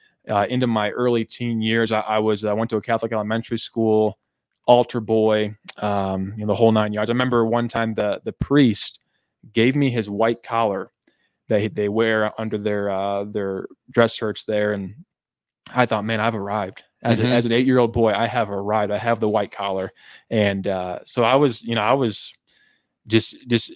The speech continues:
Speaker 1: in, in, embedded in that type of religion, if you wanna call it that. And, uh, it wasn't until, like I said, my early, my early teen years that my sister began dating a man, and he was a Christian and, um, just had a heart for souls.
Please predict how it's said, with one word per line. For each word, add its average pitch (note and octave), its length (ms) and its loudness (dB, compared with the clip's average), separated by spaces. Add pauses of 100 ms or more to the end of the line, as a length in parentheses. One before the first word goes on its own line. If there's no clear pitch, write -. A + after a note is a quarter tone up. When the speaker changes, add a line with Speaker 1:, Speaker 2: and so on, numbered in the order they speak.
(120)
Speaker 1:
in, A#2+ 220 2
in, G#2+ 320 2
embedded A2 520 4
in G2+ 120 -4
that G2 200 -6
type G#2+ 240 -2
of G2 380 -8 (440)
religion, A2+ 420 6
if G#2 100 -10
you G#2+ 80 -8
wanna G#2 160 -6
call G2+ 240 6
it - 60 -8
that. G2+ 320 0
And, G#2 280 -8
uh, G2+ 160 0
it G#2 60 0
wasn't B2+ 280 2
until, A#2+ 580 2 (400)
like - 80 0
I A2+ 40 2
said, A2 140 4
my G#2+ 120 6
early, B2 520 4
my A#2+ 160 -2
early A#2+ 360 2
teen A#2+ 360 -4
years G#2 360 -2
that G#2+ 180 4
my G2+ 340 -2 (140)
sister A2+ 580 0
began G#2 460 -6
dating A2+ 340 2
a A2 40 -2
man, G#2+ 480 -4 (500)
and G#2 120 -2
he G#2+ 120 6
was A2+ 100 10
a A#2+ 80 4
Christian A2+ 640 -2 (100)
and, G2+ 340 -4
um, F#2+ 480 -6
just B2 180 2
had D#3+ 120 4
a A#2 40 2
heart B2 300 0 (160)
for A2 500 6
souls. A2+ 560 0